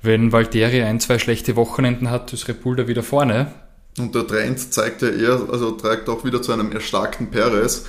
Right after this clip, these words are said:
Speaker 1: Mhm.
Speaker 2: Also da ist wirklich Konstrukteurs- und Fahrer-W M technisch alles drinnen. Und ja,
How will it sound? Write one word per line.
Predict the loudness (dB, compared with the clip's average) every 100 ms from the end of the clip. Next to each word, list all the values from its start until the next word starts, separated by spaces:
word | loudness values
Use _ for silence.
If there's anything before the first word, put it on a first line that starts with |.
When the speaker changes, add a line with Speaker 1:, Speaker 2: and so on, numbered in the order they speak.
| -2
Speaker 1:
Mhm. | 0 2 0
Speaker 2:
Also | 0 -2 -2 -2
da | -2
ist | -2 -4
wirklich | -6 -6 -6
Konstrukteurs- | -6 -6 -6 -6 -2 -2 -2
und | -8
Fahrer-W | -4 -2 -2 -2 0
M | -2 -2
technisch | -8 -8 -12 -14
alles | -4 0 2 0 -4 -6
drinnen. | -6 -2 -2 -2
Und | -4 -2
ja, | 0